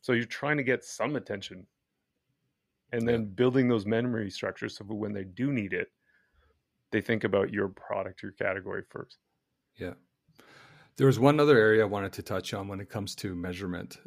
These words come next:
Speaker 2: And I think, um, I know we're gonna come up here on, on time here pretty quick, but as digital marketers, um, you know, we have this love-hate relationship with last click attribution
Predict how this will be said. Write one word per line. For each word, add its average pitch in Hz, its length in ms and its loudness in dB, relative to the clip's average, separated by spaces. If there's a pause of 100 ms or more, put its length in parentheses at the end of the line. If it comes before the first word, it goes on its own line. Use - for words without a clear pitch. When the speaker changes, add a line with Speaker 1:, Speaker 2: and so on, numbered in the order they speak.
Speaker 2:
And 92 160 -8
I 92 60 -6
think, 92 420 -8
um, 87 400 -8
I 92 80 -8
know 92 80 -4
we're 92 120 -6
gonna 87 200 -8 (160)
come 95 180 -4
up 90 140 -6
here 95 220 -4
on, 92 220 -6
on 95 140 -10
time 92 220 -6
here 92 140 -8
pretty 92 220 -8
quick, 85 260 -8 (100)
but 85 260 -4 (2500)
as 120 300 2
digital 120 340 6
marketers, 110 680 2 (320)
um, 90 680 -8 (640)
you 131 100 2
know, 95 360 -2 (280)
we 123 140 -2
have 113 160 0
this 107 160 0
love-hate 104 400 0
relationship 101 880 -2
with 92 280 -4
last 101 280 0
click 95 240 -4
attribution 87 720 -6